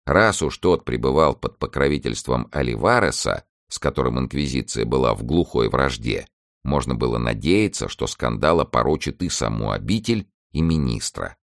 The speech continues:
А попутно и заодно собирались схватить семейство новых христиан, обвинить их в тайном отправлении обрядов иудейской веры и сжечь на костре. Плохо ли?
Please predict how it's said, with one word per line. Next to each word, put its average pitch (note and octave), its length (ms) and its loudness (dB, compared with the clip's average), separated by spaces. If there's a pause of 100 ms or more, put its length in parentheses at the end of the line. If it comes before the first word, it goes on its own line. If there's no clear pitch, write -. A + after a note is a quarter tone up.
(240)
А - 80 -4
попутно A#2 560 0
и D#2+ 60 2
заодно D#2+ 460 2
собирались E2+ 540 0
схватить - 460 -4
семейство D2 580 0
новых E2+ 460 4
христиан, G#1 880 -6 (220)
обвинить F2+ 540 2
их - 160 -4
в - 80 -14
тайном F#2+ 420 2
отправлении D2 680 2
обрядов C#2 500 2
иудейской B1+ 580 -2
веры G#1+ 500 -2 (280)
и C#3 100 2
сжечь D#2 500 -2
на A1 120 -6
костре. - 480 -6
Плохо - 380 -2
ли? G1+ 200 -4